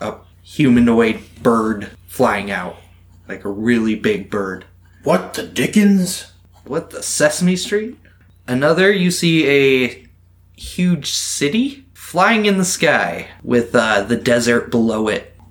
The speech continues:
Speaker 2: Holy Howl's Moving Castle.
Speaker 1: Another shows a small village. You see a gray bricked fountain.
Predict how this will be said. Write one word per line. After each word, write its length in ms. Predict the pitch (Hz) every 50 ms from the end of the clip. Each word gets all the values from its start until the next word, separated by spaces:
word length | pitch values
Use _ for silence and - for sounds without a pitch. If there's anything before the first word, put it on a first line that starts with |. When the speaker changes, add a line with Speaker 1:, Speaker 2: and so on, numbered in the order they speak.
| -
Speaker 2:
Holy 400 | - - 143 151 143 123 113 98
Howl's 500 | 92 98 - 110 113 113 113 117 117 117
Moving 340 | 131 131 135 143 147 160 160
Castle. 580 | - - - - - - - - - - - _ _ _ _ - - - _ _ -
Speaker 1:
Another 420 | 139 143 147 151 147 143 151 143
shows 340 | 143 - 156 151 143 131 123
a 60 | 120
small 380 | - - - 139 135 135 135 120
village. 720 | 127 135 127 131 139 147 143 - - - - - - - _ _ _ _ _ _
You 120 | - 123
see 560 | 120 - - 127 120 117 117 113 113 113 110 110
a 40 | 110
gray 320 | - - 113 117 120 123
bricked 420 | 117 - - 120 120 123 - - -
fountain. 760 | - - - - - 117 117 123 - 170 180 196 202 196